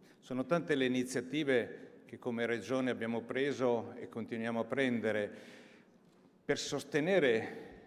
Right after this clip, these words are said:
tutto ciò che è cultura, sia i luoghi della cultura, la valorizzazione dei luoghi, sia la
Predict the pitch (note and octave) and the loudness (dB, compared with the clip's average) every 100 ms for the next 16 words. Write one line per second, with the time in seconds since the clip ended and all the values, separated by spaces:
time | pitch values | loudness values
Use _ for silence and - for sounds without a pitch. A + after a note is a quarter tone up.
0 | - - - - C3 - C3 - C#3+ C3+ | -20 -20 -20 -16 -14 -6 -6 0 2 2
1 | - B2+ C3 C3+ B2+ - - - - - | 2 2 4 4 2 -6 -16 -20 -20 -20
2 | - - - C3 A#2 - E3 G#2+ G2 F#2 | -20 -20 -8 -6 -4 4 6 6 4 0
3 | - - - - - - C#3 D3 D3 C#3+ | -10 -16 -18 -20 -14 -6 0 6 8 6
4 | - - - - - - - - _ _ | 2 -10 -16 -20 -20 -20 -20 -20 _ _
5 | _ _ _ _ - A#2 E3 F3+ B2+ A#2 | _ _ _ _ -4 6 10 10 10 4
6 | G2+ G#2 F#2 G#2 - - B2 C3+ C#3 D3 | 0 0 -2 -6 -10 -2 2 4 4 2
7 | F#2+ G2+ G2 G#2+ A2 A2 G#2 A2+ - C3 | -4 -6 -2 0 0 -2 -4 -6 -4 -4
8 | A#2 A2 G#2 A2+ B2 A#2+ B2+ G#2+ - - | -2 -4 0 2 2 2 0 -2 -6 -16
9 | - - - - B2+ C#3 C#3+ C3 A#2 - | -18 -18 -14 -6 0 6 8 8 6 0
10 | - A2 A2+ G#2+ G#2 | -10 -2 0 2 0